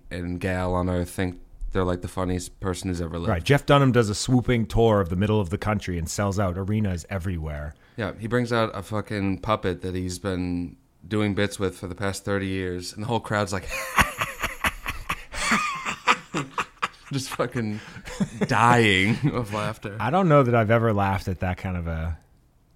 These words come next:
Speaker 2: that type of humor. Puppets rarely get me. The only puppet bit that I can think of that I really enjoy is Joe DeRosa doing new material Seinfeld on the Pete Holmes Show.
Speaker 1: That's a good bit.
Speaker 2: He's like, "Oh, oh,"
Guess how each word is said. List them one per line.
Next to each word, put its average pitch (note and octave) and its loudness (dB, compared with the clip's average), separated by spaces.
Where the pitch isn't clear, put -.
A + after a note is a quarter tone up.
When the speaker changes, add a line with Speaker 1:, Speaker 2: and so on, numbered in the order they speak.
Speaker 2:
that A#2 0
type G#2+ 2
of F#2+ -2
humor. D2+ -6
Puppets - 0
rarely G#2+ 2
get F#2 -2
me. F#2 -2
The G2 0
only F3 2
puppet - -2
bit A2+ -2
that G2+ -2
I G2+ 0
can F#2+ -4
think G#2 -2
of F#2 -2
that F#2+ 0
I F#2 0
really G2 2
enjoy F#2 0
is F2 -4
Joe A2 4
DeRosa A2+ 2
doing G2 2
new G#2+ 4
material G#2+ 2
Seinfeld G#2 -2
on G#2 0
the F#2+ -2
Pete A2 0
Holmes G2 0
Show. C3+ 0
Speaker 1:
That's F#2+ -6
a - -18
good E2+ -4
bit. D#2+ -4
Speaker 2:
He's A2+ -2
like, C#3+ 2
"Oh, A3+ 6
oh," F4+ 8